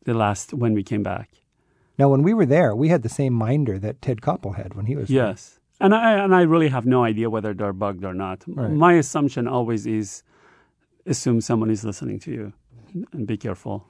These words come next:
Speaker 2: You come from a world where that's probably a smart
Speaker 1: Yes.
Speaker 2: assumption.
Speaker 1: Yes.
Speaker 2: Our minder was laughing because he thought we were giving the Iranian government too much credibility to be sophisticated in its snooping, that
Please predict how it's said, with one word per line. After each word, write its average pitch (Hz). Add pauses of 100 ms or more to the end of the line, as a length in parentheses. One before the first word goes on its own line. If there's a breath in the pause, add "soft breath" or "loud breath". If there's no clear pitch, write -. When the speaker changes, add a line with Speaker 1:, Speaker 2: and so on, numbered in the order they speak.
Speaker 2:
You 120
come 117
from 113
a 107
world 107
where 107
that's 117
probably 120
a 135
smart 127
Speaker 1:
Yes. 127
Speaker 2:
assumption. 151 (420)
Speaker 1:
Yes. - (260)
Speaker 2:
Our 147
minder 139
was 117
laughing 123
because 117
he 139
thought 120
we 120
were 113
giving 110
the 107
Iranian 107
government 101
too 120
much 110
credibility 113
to 95
be 104
sophisticated 104
in 98
its -
snooping, 117
that 98